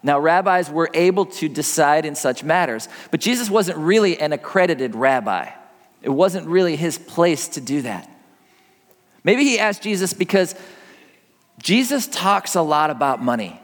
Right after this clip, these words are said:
In the book of Luke, Jesus talks a whole lot about money. One out of every seven verses in Luke is around the topic of money.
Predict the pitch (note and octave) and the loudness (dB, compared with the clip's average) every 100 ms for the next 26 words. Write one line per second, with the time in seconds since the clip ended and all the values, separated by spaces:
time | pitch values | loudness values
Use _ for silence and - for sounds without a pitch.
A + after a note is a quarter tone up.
0 | - _ _ _ _ _ _ _ _ _ | -20 _ _ _ _ _ _ _ _ _
1 | _ _ _ _ G#3 A3 F3+ C4+ A#3+ D#3 | _ _ _ _ 4 4 2 0 0 0
2 | F3+ B3 A3+ - - A#2 C#3 G3 E3 - | 2 4 2 -2 -18 -6 0 0 -2 0
3 | D#3+ C#3 - C#3+ C3 - E3+ F#3+ D3 B2 | 0 0 -4 -4 -4 0 2 4 2 2
4 | A2 - A#2+ B2+ A2 A2+ G#2+ F#2+ - _ | 0 -2 0 0 0 -2 -8 -12 -20 _
5 | _ _ _ B2 E3+ A#3+ A3+ G3 E3+ F3 | _ _ _ 0 2 2 0 -2 0 0
6 | F#3 G3+ F#3+ - - F#3 F3+ E3 B2 D#3+ | 0 0 -2 -2 0 2 0 -4 0 0
7 | D#3+ C#3 A#2 C3+ C3 C3 D3+ B2 C3 B2 | -2 -6 -4 -4 0 2 0 0 -4 -4
8 | A#2 A#2 A#2 A2+ - A#2+ A2 G#2+ F#2+ G2 | -2 0 0 -2 -2 -4 -4 -6 -4 -4
9 | E2+ - | -6 -12